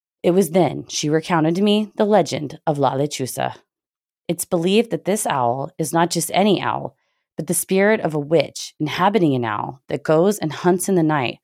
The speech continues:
while her human body is locked away elsewhere.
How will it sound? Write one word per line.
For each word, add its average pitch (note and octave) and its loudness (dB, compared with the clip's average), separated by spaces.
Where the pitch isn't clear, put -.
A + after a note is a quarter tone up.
while C#3+ 0
her C3 -6
human F#3+ 0
body C#3 2
is C3 -8
locked B2 -2
away C3 -4
elsewhere. - -6